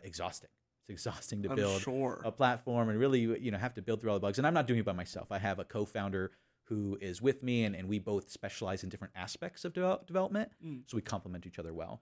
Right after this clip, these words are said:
Speaker 1: We call each other our work wives, uh, you know, and so, uh, we really just kind of, uh, are a good team when it
Speaker 2: That's
Speaker 1: comes
Speaker 2: good.
Speaker 1: to,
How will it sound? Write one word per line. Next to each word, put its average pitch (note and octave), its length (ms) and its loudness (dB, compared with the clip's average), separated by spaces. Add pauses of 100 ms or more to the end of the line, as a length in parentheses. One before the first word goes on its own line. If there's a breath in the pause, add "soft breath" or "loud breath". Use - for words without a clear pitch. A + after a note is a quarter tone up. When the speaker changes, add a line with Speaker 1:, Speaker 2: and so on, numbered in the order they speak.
(120)
Speaker 1:
We A2+ 80 -2
call B2 160 2
each A2 120 2
other G2 140 2
our F2+ 80 -2
work G2 220 -4
wives, F#2 480 -2 (400)
uh, F2+ 400 0 (100)
you G#2+ 80 -6
know, F2 240 -4
and G2 160 -10
so, F2 280 -2
uh, E2+ 260 -4 (180)
we G2 80 -8
really F#2 240 0
just F2+ 160 -10
kind F2 180 -8
of, E2 80 -10 (200)
uh, E2+ 180 -8
are F2 140 -6
a E2+ 40 -6
good F2 220 -6
team F#2+ 440 -12 (260)
when F#2+ 120 -8
it F2+ 40 -8
Speaker 2:
That's - 100 -18
Speaker 1:
comes F#2 240 -4
Speaker 2:
good. E2+ 220 -10
Speaker 1:
to, - 20 -20